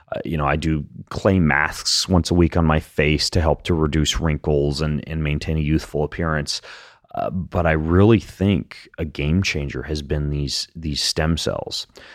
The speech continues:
which I've had injected into various joints that have given me trouble in the past. I, I had a back injury that just was,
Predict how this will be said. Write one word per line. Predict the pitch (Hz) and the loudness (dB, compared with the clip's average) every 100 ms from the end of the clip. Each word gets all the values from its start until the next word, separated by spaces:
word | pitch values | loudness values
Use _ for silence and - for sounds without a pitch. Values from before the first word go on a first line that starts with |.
| - | -6
which | - 85 - | 2 2 4
I've | 80 | 0
had | - 120 120 | 0 0 2
injected | 78 71 71 101 135 - 73 67 | 0 -2 0 0 0 -2 -2 0
into | 78 | 0
various | 71 85 80 71 | 4 4 4 0
joints | 82 92 104 - | 0 2 2 0
that | - | -6
have | 69 | -4
given | 78 73 | -2 -2
me | 65 | -4
trouble | - 113 82 | 0 0 0
in | 58 | -4
the | |
past. | 57 71 50 - 78 | -6 -2 -2 -2 -2
I, | 73 | -2
I | - | 0
had | 80 | 0
a | 69 | 0
back | 65 76 76 - | 0 -2 -2 -4
injury | 71 67 65 | -8 -6 -6
that | 64 57 | -8 -8
just | 67 - - | -10 -10 -10
was, | 60 55 - | -12 -10 -14